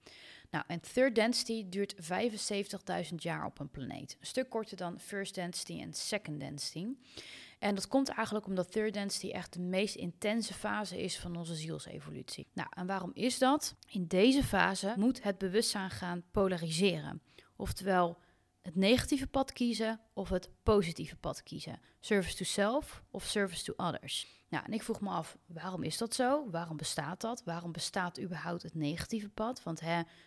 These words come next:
eh, die veroorzaken gewoon best wel heel veel ellende. Maar je moet je voorstellen, hè, als wij, eh, als er alleen maar liefde en licht zou zijn, dan is er geen groei. Want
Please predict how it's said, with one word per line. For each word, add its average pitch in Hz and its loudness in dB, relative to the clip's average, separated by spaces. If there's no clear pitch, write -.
eh, 165 -4
die 190 -2
veroorzaken 165 -6
gewoon 160 -2
best 185 0
wel 185 -2
heel 170 2
veel - -2
ellende. 160 0
Maar 190 0
je 190 2
moet 202 2
je 208 0
voorstellen, 185 0
hè, 190 -2
als 185 -2
wij, 185 0
eh, 175 -4
als 196 -2
er 190 -4
alleen 190 -2
maar 180 -2
liefde 202 -2
en 165 0
licht 226 0
zou 180 -2
zijn, 160 -6
dan 180 -8
is 190 -6
er 170 -6
geen 156 -6
groei. 190 2
Want 170 -4